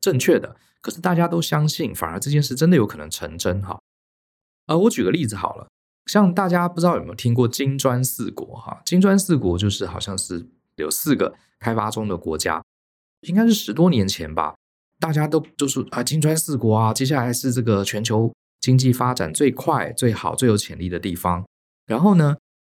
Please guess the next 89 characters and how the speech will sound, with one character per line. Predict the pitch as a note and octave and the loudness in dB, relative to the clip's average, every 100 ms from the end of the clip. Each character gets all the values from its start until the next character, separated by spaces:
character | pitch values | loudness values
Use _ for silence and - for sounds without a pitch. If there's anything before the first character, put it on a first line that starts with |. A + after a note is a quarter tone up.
| _ - | _ -2
这 | B3+ | 0
个 | G#3 | 2
金 | A3+ | 4
砖 | A#3 A3+ | 4 4
四 | A3+ | 4
国 | D3 | 2
不 | - | 2
知 | F#3 | 0
道 | A3 | 0
从 | - A#2+ | 0 -4
什 | - | -6
么 | D#2 | -2
时 | |
候 | E3+ | 0
开 | E3+ E3+ | 0 -2
始 | F3 - | -4 -8
传 | - D#2+ D2+ | -12 -12 -6
的， | E2+ | -2
然 | F2+ | 2
后 | D3+ G3 | 4 4
呢， | D#3 | 4
大 | - | 0
家 | E3+ F3+ | -2 2
就 | F3+ | 2
每 | G#2 | 2
个 | D#2+ | 0
人 | A#2 | 0
都 | C#3+ | 0
金 | C3+ B2+ | 0 0
砖 | B2 | 2
四 | B2 - | 0 -2
国、 | F2+ | -6
金 | F#2+ | -4
砖 | G2 G2 | -2 -2
四 | G2+ - | -2 -6
国， | D#2 E2+ | -10 -4
然 | C3+ | -2
后 | |
大 | D3+ E3 | 0 0
家 | D#3 D#3+ - - | 0 -2 -6 -6
久 | G2+ G#2+ | 2 2
而 | |
久 | - E2+ | 2 -2
之 | - G#2+ | -2 -2
啊， | F2+ - _ - | -2 -6 _ -4
就 | D#3+ | 2
认 | E3 D3+ | 4 4
为 | G#2+ F#2+ | 4 2
地 | D#3 | 0
球 | B2+ G2 | 0 0
上 | A#2+ B2 | 2 2
这 | A#2 | 2
个 | A2 G2 G2 - _ | 0 0 0 -6 _
已 | - A#2 | -8 -6
开 | - C3 C#3 | -2 0 0
发 | D3 | 0
的 | C#3 | 0
国 | A#2+ G2+ | 0 0
家， | G2 G#2+ G#2+ | 0 0 -2
它 | B2 C3+ - _ | -2 -4 -4 _
股 | - | -6
市 | E2+ B2 | -2 0
成 | G#2+ G2 | 2 2
长 | F2+ | 0
的 | E2+ | -4
幅 | - F2+ | -6 0
度 | A2 | 2
变 | A#2+ G#2+ | 2 0
小 | - - - | -2 -8 -10
了 | |
哈， | - - | -10 -4
只 | - | 2
有 | D3+ | 2
这 | C3 | 4
个 | B2+ A2+ | 2 2
四 | - G#2 | -2 0
个 | C#3+ D#2+ | 2 0
开 | G#2 | 0
发 | A2 G#2+ | 2 2
中 | G#2+ G2+ | 0 -2
国 | E2+ | -2
家 | E2 F2 | -2 -2
最 | D3+ | 0
值 | A#2 G2 | -2 0
得 | F#2 | -2
我 | E2 | -2
们 | D2 | -6
投 | D#2 D2+ | -10 -10
资。 | D2+ D#2 | -10 -12